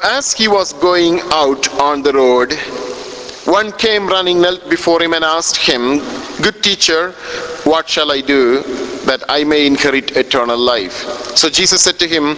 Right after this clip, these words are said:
"Why do you call me good? No one is good but one, that is God. You know the commandments, 'Do not commit adultery, do not murder,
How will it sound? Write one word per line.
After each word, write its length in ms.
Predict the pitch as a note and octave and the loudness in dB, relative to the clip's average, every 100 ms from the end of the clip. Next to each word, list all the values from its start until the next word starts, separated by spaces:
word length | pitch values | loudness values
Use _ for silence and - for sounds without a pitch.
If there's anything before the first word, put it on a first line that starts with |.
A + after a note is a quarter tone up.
| - - - - | -6 -6 -6 -2
"Why 180 | A#2 C#3+ | 0 2
do 60 | D#3 | 2
you 100 | D#3 | 2
call 260 | D#3+ D#3 | -2 0
me 160 | D#3 D3 | 0 0
good? 420 | C#3+ D#3 G2+ F2 - - - - - C3 | 0 0 -2 -4 -6 -12 -12 -14 -4 0
No 180 | D#3+ F3 | 2 2
one 220 | F3 F3+ | 0 0
is 280 | C#3+ C3 A2+ | 0 0 0
good 320 | D3+ B2 A2+ | 0 0 -2
but 200 | B2 A#2 | -4 0
one, 440 | B2+ C3 C3 G#2 | 0 0 -4 -4
that 160 | A#2+ A2+ | -2 -2
is 160 | G2+ | -4
God. 360 | G#2 A2 F2+ - - - - - - - | -2 0 0 -4 -12 -12 -12 -14 -16 -2
You 140 | D#3+ F#3 | 2 2
know 120 | F#3 | 0
the 80 | F3+ | -2
commandments, 720 | E3 E3 E3 D#3+ C#3+ C#3+ C3+ | 0 -2 -2 -2 -2 -2 0
'Do 140 | C#3+ | 0
not 280 | C#3+ C3+ - | 0 -2 -4
commit 300 | C3+ C3+ - | -2 -2 0
adultery, 600 | B2+ B2+ C#3+ C#3 D3+ E3 | 0 2 -2 -2 -2 -2
do 160 | D#3 A#2 | 0 2
not 260 | A#2+ - | 2 0
murder, 400 | A2 B2 D3 D#3+ | -2 0 2 0